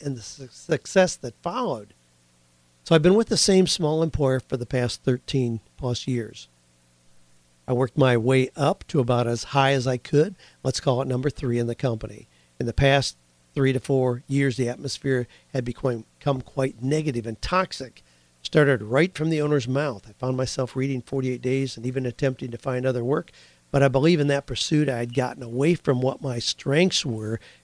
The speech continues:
just to get out of the environment I was in. So fast forward to about seven weeks ago, I used your job search method, and lo and behold, one of the fifteen companies I called, and that's important in the three steps of contact,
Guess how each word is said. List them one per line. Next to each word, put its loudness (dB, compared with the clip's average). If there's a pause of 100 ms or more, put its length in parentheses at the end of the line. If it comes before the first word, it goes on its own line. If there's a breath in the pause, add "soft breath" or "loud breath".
(120 loud breath)
just 4
to -8
get 0
out 0
of -2
the 0
environment -2
I -10
was -2
in. -2 (1000)
So 2
fast 4
forward 6
to 6
about 4
seven 4
weeks 2
ago, 2
I 2
used 2
your -2
job -4
search -8
method, -2
and -6
lo 0
and -2
behold, 0
one -2
of -2
the 0
fifteen 2
companies 2
I 0
called, -2 (640 soft breath)
and -2
that's -4
important -4
in -2
the -4
three -6
steps -6
of -20
contact, -4